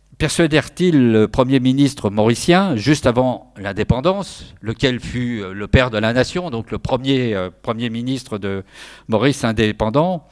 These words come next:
de renoncer à l'archipel des Chagos en échange de l'indépendance immédiate de Maurice et d'une compensation financière de trois millions de livres.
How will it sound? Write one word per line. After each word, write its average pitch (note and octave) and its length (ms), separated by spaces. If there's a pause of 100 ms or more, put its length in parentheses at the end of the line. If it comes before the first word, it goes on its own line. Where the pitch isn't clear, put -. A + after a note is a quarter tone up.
(460)
de C3+ 120
renoncer F3+ 800 (200)
à C3+ 80
l'archipel C#3+ 760 (160)
des A#2 500
Chagos C#3 680 (300)
en D3 160
échange C#3+ 600 (600)
de D3 80
l'indépendance C3+ 800
immédiate A#2+ 640 (100)
de A2+ 160
Maurice A2 580 (360)
et C#3 320 (220)
d'une C3 340
compensation A2+ 800 (200)
financière B2+ 720 (360)
de B2 540
trois B2 440
millions A2+ 420
de G2+ 100
livres. E2+ 400